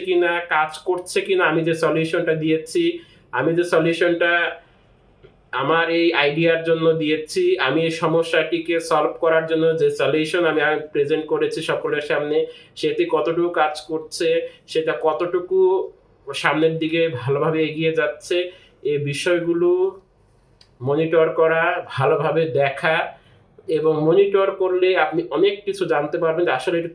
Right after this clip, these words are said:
কতটুকু কাজ করছে। আমি যে রিসার্চ করেছি, রিসার্চের,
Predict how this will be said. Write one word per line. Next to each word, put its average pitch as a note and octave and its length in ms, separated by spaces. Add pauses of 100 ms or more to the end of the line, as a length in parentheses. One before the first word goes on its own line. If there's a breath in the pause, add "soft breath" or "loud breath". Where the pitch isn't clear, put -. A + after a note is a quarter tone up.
কতটুকু G3 420 (140)
কাজ D3+ 140 (160)
করছে। C#3 460
আমি D3 140 (100)
যে F3 100 (460 loud breath)
রিসার্চ F3 360 (120)
করেছি, F3 300
রিসার্চের, F3 600